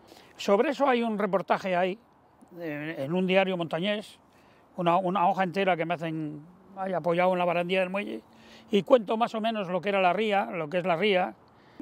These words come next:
y, y, vamos, sí que no se puede vivir de, como antaño, como vivía mi bisabuelo. No se puede vivir de la ría, no hay, ya no hay almejas, no hay peces suficientes como para vender, para mantener una familia, y ha mermado mucho.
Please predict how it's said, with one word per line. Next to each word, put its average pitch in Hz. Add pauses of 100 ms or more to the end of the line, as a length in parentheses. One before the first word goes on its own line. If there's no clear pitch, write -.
(180)
y, -
y, 226
vamos, 226
sí 185
que 185
no 226
se 196
puede 185
vivir 165
de, 156
como 165
antaño, 156 (360)
como 175
vivía 196
mi 208
bisabuelo. 185 (580)
No 208
se 202
puede 190
vivir 180
de 165
la 151
ría, 151
no 160
hay, 156 (800)
ya 202
no 185
hay 180
almejas, 165
no 170
hay 170
peces 160
suficientes 160
como 165
para 156
vender, 160 (180)
para 170
mantener 156
una 160
familia, 165 (540)
y 143 (580)
ha 170
mermado 180
mucho. 160